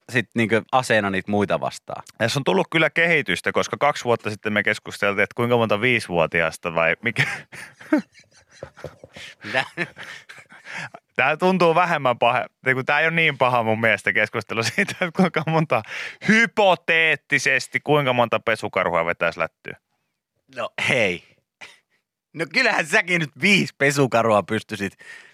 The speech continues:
Speaker 1: pyörittelemään ihan mennen tulee palate.
Speaker 2: Mm.
Speaker 1: Jos sulla olisi joku, joku hanskat pitäisi olla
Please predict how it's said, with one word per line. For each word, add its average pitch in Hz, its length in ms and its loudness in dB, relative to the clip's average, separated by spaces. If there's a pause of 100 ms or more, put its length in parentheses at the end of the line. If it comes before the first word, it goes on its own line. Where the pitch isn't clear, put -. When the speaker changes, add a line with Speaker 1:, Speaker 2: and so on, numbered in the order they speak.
(160)
Speaker 1:
pyörittelemään 123 720 2
ihan 143 200 2
mennen 127 320 0
tulee 101 300 2
palate. 87 540 0 (380)
Speaker 2:
Mm. 120 220 -10 (120)
Speaker 1:
Jos 120 140 -8
sulla 135 140 4
olisi 131 140 2
joku, 127 360 0
joku 160 300 0
hanskat 160 480 0
pitäisi 95 340 0
olla 82 120 0